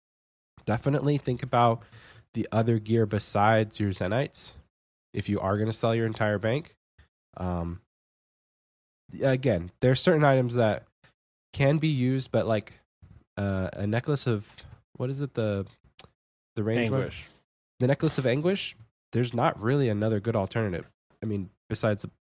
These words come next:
Speaker 1: the Amulet of Fury. So, you know, if you're gonna go with a, uh, if you're gonna go with a Teebo rebuild, Necklace of Anguish is probably the one you're gonna keep. Now, do you need an
Speaker 2: Mm-hmm.
Speaker 1: Amulet of Torture if you're gonna do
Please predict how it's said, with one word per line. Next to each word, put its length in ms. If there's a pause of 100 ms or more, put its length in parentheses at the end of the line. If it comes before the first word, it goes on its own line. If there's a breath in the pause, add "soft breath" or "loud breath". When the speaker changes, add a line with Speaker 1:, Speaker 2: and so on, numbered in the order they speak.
(100)
Speaker 1:
the 180
Amulet 280
of 60
Fury. 360 (560)
So, 360 (1200 loud breath)
you 80
know, 140
if 120
you're 100
gonna 200
go 200
with 220
a, 320
uh, 440 (360)
if 100
you're 80
gonna 140
go 200
with 180
a 100
Teebo 400
rebuild, 420 (240)
Necklace 380
of 60
Anguish 320
is 100
probably 720
the 160
one 180
you're 80
gonna 160
keep. 360 (340)
Now, 140
do 160
you 100
need 220
an 80
Speaker 2:
Mm-hmm. 80
Speaker 1:
Amulet 240
of 80
Torture 440 (160)
if 120
you're 80
gonna 160
do 380